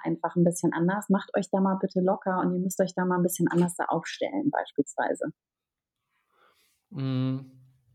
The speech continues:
Speaker 2: Naja, mal angenommen, du datest einen Typen so und du schreibst ihm und er antwortet nicht. Jetzt, ähm, stört es dich, dass er nicht antwortet. Und jetzt hast du verschiedene Optionen, wie du damit umgehen kannst. Du kannst natürlich die ganze Zeit dir sagen,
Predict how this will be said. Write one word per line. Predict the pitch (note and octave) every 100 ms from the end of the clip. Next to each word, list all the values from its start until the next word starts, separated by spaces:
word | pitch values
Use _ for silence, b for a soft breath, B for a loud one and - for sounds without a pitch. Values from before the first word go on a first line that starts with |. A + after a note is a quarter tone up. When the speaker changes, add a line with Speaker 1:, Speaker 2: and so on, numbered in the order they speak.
| _ _ _ _ _ _ _ _ -
Speaker 2:
Naja, | C#3+ D3
mal | D3 D#3
angenommen, | F3+ A3 G3+ D#3+ A3+ A3+ -
du | C3
datest | C3+ C3+ B2
einen | B2+
Typen | - G#2 G#2+
so | - - B2 _ _ _ -
und | A#2 A2 A2 A2 A2 G#2+ C3+
du | A#2+
schreibst | A2 - F#3+ G#3 -
ihm | F3+ F3
und | C3+
er | B2+
antwortet | A2+ B2 G#2 G#2 -
nicht. | G#2 - - _ _
Jetzt, | - G#2+ G#2 G#2 - -
ähm, | A2+ G#2+ A2
stört | A2+ - D3 D#3+
es | B2
dich, | C#3+
dass | B2+ -
er | A#2 -
nicht | - A#2+ -
antwortet. | G#2+ G#2 G#2 A2 - B2
Und | A2+
jetzt | A2+ C3+
hast | -
du |
verschiedene | C3+ D3 - D3+
Optionen, | C3+ - - B2+
wie | A#2
du | A#2
damit | G#2 G#2+
umgehen | G#2 G#2 G2 G2
kannst. | - - - _
Du |
kannst | - B2
natürlich | B2+ C#3+ C3+
die | -
ganze | B2 E3+ -
Zeit | D#3 D#3
dir |
sagen, | A#2 A2+ C3+